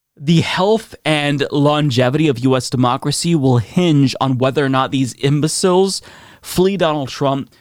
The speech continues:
and opt for somebody else who isn't as clear and immediate as a danger to democracy. And it does indeed seem to be the case. Now, I'm not gonna say that Ron DeSantis isn't dangerous, because in a number of ways, I'd argue he's more dangerous than Donald Trump,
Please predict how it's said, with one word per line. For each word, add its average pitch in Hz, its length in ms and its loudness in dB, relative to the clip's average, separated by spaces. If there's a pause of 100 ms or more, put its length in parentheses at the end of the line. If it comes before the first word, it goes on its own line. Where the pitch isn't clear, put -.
(200)
and 147 120 2
opt 151 200 -2
for 147 120 -2
somebody 127 380 2
else 117 240 -2
who 143 160 0
isn't 151 480 0
as 139 280 -6
clear 131 420 0
and 135 160 0
immediate 135 560 2
as 120 160 -4
a 120 60 -2
danger 120 340 -4
to 113 160 -8
democracy. 120 600 -2
And 127 80 0
it 120 120 -6
does 147 240 0
indeed 135 380 0
seem 135 400 2 (520)
to - 100 0
be 139 100 2
the 123 100 -2
case. - 340 -6 (260)
Now, 170 220 0
I'm 170 120 0
not 170 140 -2
gonna 160 120 -2
say 143 260 0
that 131 200 -2
Ron 135 180 0
DeSantis 120 460 -2
isn't 123 280 -2
dangerous, 127 480 0
because 127 260 0
in 135 80 0
a 123 60 2
number 127 280 4
of 110 120 0
ways, 120 360 2
I'd 131 120 0
argue 135 320 0
he's 123 220 0
more 120 260 2
dangerous 117 400 0
than 120 160 0
Donald 113 320 2
Trump, 180 360 0